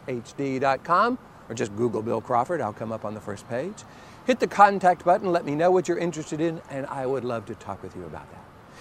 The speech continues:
If you're liking these videos, please hit the like button, share them with your friends if you would. It's a way to spread the word. And I'm hoping that you got something out of this around the concept of how do you use money?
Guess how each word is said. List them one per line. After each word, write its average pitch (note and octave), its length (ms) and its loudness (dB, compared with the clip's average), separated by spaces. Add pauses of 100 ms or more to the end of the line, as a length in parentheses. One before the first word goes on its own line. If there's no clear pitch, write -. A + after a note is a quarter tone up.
(300)
If A#3 200 4
you're A3+ 180 6
liking A3 360 8
these G#3 200 4
videos, F#3 420 8
please F3+ 220 2
hit G3 120 -2
the D3+ 100 2
like D3+ 240 4
button, F3 240 4
share F3 240 2
them F#3 140 2
with E3+ 140 -2
your D#3+ 120 0
friends E3 320 -2
if D3+ 120 -6
you C#3 120 -2
would. E3 200 4
It's D3+ 120 -4
a C#3 80 -2
way C#3+ 120 2
to B2+ 80 -2
spread D#3 380 -2
the C3 80 0
word. E3 460 4 (320)
And A3+ 480 2
I'm F#3+ 180 0
hoping D#4+ 680 -2
that D4+ 180 -6
you D#4+ 140 2
got C4 320 -6
something C#3 460 -4
out B2+ 180 -10
of G#2+ 80 -8
this A2+ 160 -8
around F#3 400 -6
the E3 80 -6
concept C#3+ 500 -6
of A#2+ 100 -2 (280)
how B3+ 160 2
do C4 80 6
you A3 140 6
use F3+ 360 4
money? A#2+ 320 -4